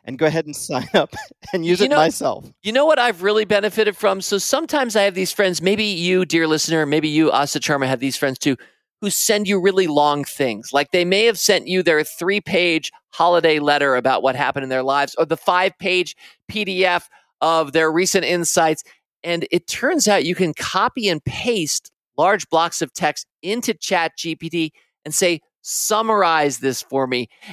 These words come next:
Speaker 2: And in a paragraph or two, it is a much more efficient way to hit the highlights without going all the way through that five-page P D F. So there's at least one practical use, Asit, that you can begin enjoying if you have such friends.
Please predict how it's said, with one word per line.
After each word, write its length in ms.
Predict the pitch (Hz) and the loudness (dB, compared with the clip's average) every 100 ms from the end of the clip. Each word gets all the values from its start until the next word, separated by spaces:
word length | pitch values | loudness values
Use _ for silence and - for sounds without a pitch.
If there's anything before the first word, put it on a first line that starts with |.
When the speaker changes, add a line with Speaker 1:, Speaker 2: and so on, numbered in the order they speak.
| - | -10
Speaker 2:
And 120 | 190 | -8
in 200 | 135 233 | -2 0
a 60 | 240 | 2
paragraph 680 | - 214 302 220 226 233 214 | 0 0 0 2 2 2 2
or 140 | 196 | 0
two, 480 | 156 - 247 240 190 - | -2 -4 0 0 0 0
it 180 | 220 | 0
is 160 | 247 202 | 0 2
a 80 | 185 | 2
much 440 | 165 185 233 - | 2 0 0 -2
more 200 | 190 196 | 0 0
efficient 420 | 175 208 196 139 | 2 0 2 0
way 320 | 170 185 160 147 _ _ _ | 2 4 2 -2 _ _ _
to 100 | 160 | -4
hit 220 | 151 226 - | 0 2 0
the 60 | |
highlights 640 | 156 - 240 185 165 160 | 0 0 2 4 2 2
without 380 | 160 156 185 175 | 0 2 2 2
going 320 | 180 170 160 - - | 2 2 0 -6 0
all 260 | 175 185 | 2 4
the 100 | 190 | 4
way 160 | 190 185 | 4 2
through 220 | 185 160 | 2 4
that 200 | 143 123 | 4 2
five-page 960 | - 139 143 143 135 - 131 127 123 - | 0 2 2 2 -2 -2 0 -2 -4 -4
P 120 | 135 | -4
D 180 | 143 135 | 0 0
F. 120 | 123 | 0
So 100 | 214 | 2
there's 240 | 277 302 | 2 4
at 80 | 262 | 2
least 200 | 254 202 | 0 -2
one 280 | 190 247 240 | 2 2 0
practical 500 | - 196 196 - 190 | 0 0 -2 0 2
use, 280 | 165 160 - | 4 2 2
Asit, 380 | 143 127 139 - _ - - | 0 2 -2 -4 _ -20 -8
that 80 | 139 | -4
you 120 | 160 | -2
can 140 | 156 | -2
begin 300 | 143 131 143 | -4 -2 0
enjoying 500 | 131 131 156 139 135 | 0 0 2 2 0
if 240 | - 214 - | 0 -2 0
you 100 | 190 | 0
have 240 | 165 185 | 2 0
such 240 | - 143 - | 2 0 0
friends. 460 | 131 107 101 - | -2 -2 -6 -14